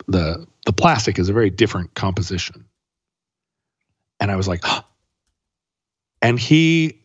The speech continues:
kind of, like, sm-, like, cheerful smile,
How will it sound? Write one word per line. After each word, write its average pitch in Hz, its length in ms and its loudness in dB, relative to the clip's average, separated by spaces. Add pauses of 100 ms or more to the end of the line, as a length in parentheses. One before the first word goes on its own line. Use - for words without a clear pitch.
kind 185 220 2
of, 160 260 -4
like, 135 220 0
sm-, - 380 -6 (160)
like, 123 300 -2
cheerful 156 840 0
smile, 147 800 -2